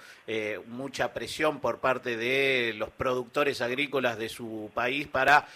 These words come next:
que los productos que vienen de Latinoamérica no, no ingresen tan libremente. Entiendo que estas, estas son las, las, la, los apuntes, los tires y aflojes en los cuales, eh, los convenios tienen que llegar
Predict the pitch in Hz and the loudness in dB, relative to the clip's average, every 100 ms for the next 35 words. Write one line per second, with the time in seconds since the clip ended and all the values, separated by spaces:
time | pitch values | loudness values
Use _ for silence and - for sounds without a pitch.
0 | - - - 135 156 160 147 131 123 131 | -20 -20 -2 4 6 6 4 2 0 0
1 | 139 139 143 127 135 139 127 127 139 139 | 0 -2 -2 0 -2 -2 -2 2 4 2
2 | 123 113 113 117 117 135 135 131 117 123 | 2 -2 -2 -6 -2 -2 0 0 0 -2
3 | 131 131 120 - 120 139 135 139 139 139 | 0 2 2 -2 -4 -4 -2 -2 -2 -4
4 | 127 139 135 139 131 123 120 110 110 - | 2 2 2 -2 0 0 -2 -2 -6 -6
5 | - - - 160 160 160 151 180 208 214 | -14 -18 -4 0 0 0 -2 0 2 2
6 | 214 202 - 175 190 214 214 208 190 175 | 2 0 0 2 4 6 6 6 4 2
7 | 160 170 165 185 165 156 - - 156 - | 0 -2 0 4 6 4 2 -6 -4 0
8 | 165 - 156 160 147 110 - - 107 - | 0 2 0 4 4 2 -6 -8 -8 -10
9 | - - 80 98 110 107 120 117 180 196 | -18 -16 -14 -14 -10 -8 -6 2 2 2
10 | 180 123 123 - 160 160 127 127 127 165 | 0 0 -4 0 2 2 2 -2 0 0
11 | 170 139 127 120 147 156 175 - - - | 0 -2 -4 -2 2 4 4 0 -18 -12
12 | 127 123 - 123 131 - 135 143 156 139 | -4 -2 -2 -4 -4 0 2 2 0 0
13 | 143 143 127 120 127 139 143 | -2 -4 -4 -6 2 2 2